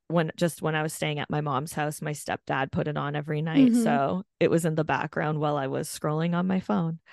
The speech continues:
Speaker 2: Yeah. All right.
Speaker 1: He's so hot, though. Like,
Speaker 2: He's
Speaker 1: I,
Speaker 2: so hot.
Speaker 1: <laughs> that
Speaker 2: Yeah, ano-, that's another fine wine.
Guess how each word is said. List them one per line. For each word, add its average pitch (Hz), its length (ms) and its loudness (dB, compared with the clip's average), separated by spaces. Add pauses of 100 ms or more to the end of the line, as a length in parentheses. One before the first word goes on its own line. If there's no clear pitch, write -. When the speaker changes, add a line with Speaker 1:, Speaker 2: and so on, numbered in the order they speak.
(200)
Speaker 2:
Yeah. 226 320 2 (1900)
All 311 60 0
right. 349 340 2 (800)
Speaker 1:
He's 233 220 0
so 160 180 4
hot, 104 280 -2
though. - 360 -2
Like, 165 360 0
Speaker 2:
He's 285 160 6
Speaker 1:
I, 277 40 2
Speaker 2:
so 214 240 4
hot. 185 180 -8
Speaker 1:
<laughs> - 80 -4
that 226 340 8
Speaker 2:
Yeah, 285 80 4
ano-, 277 200 10
that's 277 280 6
another 247 280 8
fine 214 360 4
wine. 196 420 0